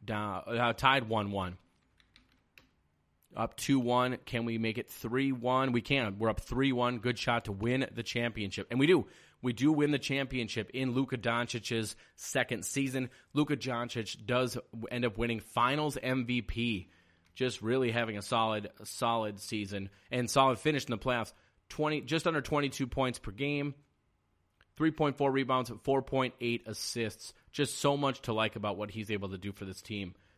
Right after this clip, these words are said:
Forty-five percent from three, fifty-two percent overall, uh, from the field.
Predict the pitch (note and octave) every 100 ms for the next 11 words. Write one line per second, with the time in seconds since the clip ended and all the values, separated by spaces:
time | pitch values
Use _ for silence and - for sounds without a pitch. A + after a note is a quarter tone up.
0 | _ - B2+ C3 B2+ C3 B2 A#2 - A2
1 | G2+ G2 - G#2+ G2+ - _ _ - C#3
2 | - A#2 - A#2 A2 - G#2 F#2 - _
3 | - A2 G#2 G2+ G2+ F#2+ - F2 - A2
4 | G2 F#2+ - F#2+ F2 D#2